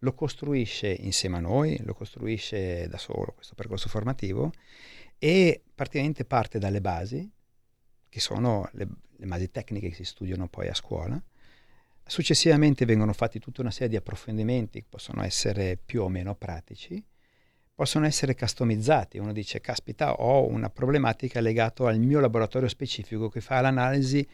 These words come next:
in questo ambiente specifico", e noi la customizziamo proprio in quel, in quell'appunto particolare. Poi abbiamo, con l'aiuto di altri specialisti,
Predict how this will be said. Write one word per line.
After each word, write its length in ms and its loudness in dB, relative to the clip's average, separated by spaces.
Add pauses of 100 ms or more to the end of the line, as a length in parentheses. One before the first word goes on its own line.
(220)
in 200 6
questo 540 4 (300)
ambiente 420 -2
specifico", 560 -8
e 40 0
noi 180 2
la 140 2
customizziamo 840 -4
proprio 580 -4
in 180 -6
quel, 600 -4 (440)
in 100 -2
quell'appunto 840 0
particolare. 720 -4 (500)
Poi 380 6
abbiamo, 760 6
con 140 -2
l'aiuto 420 4
di 240 -2
altri 240 0
specialisti, 760 -2